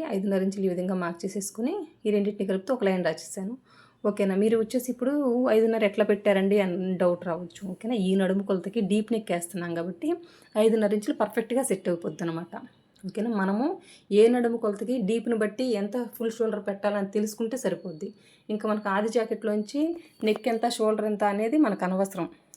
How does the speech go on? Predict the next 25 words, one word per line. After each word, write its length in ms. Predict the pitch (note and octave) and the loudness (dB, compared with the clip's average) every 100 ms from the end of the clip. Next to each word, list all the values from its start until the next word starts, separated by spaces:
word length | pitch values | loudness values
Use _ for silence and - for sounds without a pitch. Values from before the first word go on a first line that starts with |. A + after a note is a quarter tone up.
| - | -10
ఓకేనా? 220 | G#3 G3 B3 | -4 -2 -2
షోల్డర్ 400 | A#3+ G#3+ A#3 A#3 | 2 2 2 0
అనేది 320 | A3+ A3 D#4 F4 - - - A3+ | 0 2 2 2 -6 -20 -10 0
మనము 360 | A3 A3+ A3 | 0 2 2
ఆది 220 | A3+ G3 A3 | 4 4 4
జాకెట్లో 380 | A#3+ A3+ A#3 | 4 2 2
ఎంత 260 | G#3+ G3 G#3 | 2 2 0
ఉంది, 260 | A3+ A3+ A#3 | 0 0 0
కస్టమర్ 400 | A3 G3+ A#3+ B3 | -2 -2 -2 -2
కొంతమంది 400 | A3 G#3 G#3+ A3 | 0 0 0 0
చెప్తారు 280 | G3+ - A3 | -2 0 0
పర్టికులర్‌గా, 600 | G#3+ G3 G3+ G3+ F#3 E3+ - _ - - - | 0 -2 0 -2 -2 -6 -10 _ -20 -14 -4
"మాకు 180 | G3 G3 | -2 0
సన్నగా 380 | G3+ G#3 G#3+ | 0 2 2
కావాలండి 720 | G#3+ G#3 F#3+ G3 F#3+ F#3+ G3 G3 | 2 2 2 2 2 2 2 2
షోల్డరు, 520 | G3 F#3+ F#3+ F#3+ F#3+ | 2 2 2 2 0
లేదంటే 360 | F#3+ F#3+ F#3+ G3 | 2 2 2 0
కొంచెం 320 | G3 F#3+ F#3+ | -2 0 0
ఎక్కువ 240 | F#3+ A#3 | 0 0
వెడల్పు 360 | A3 G3 G#3 G3+ | 0 2 0 2
కావాలండి 420 | F#3+ F3+ F#3 F#3 | 2 2 2 0
పట్టి" 360 | F#3 F#3 - G3 | 0 -2 0 0
అని 160 | F#3 | 0
అడుగుతారు. 640 | F3 F3 E3+ E3+ G3 - _ - _ _ B3 | 0 -2 0 -4 -4 -12 _ -20 _ _ -8
ఆ, 60 | - | 0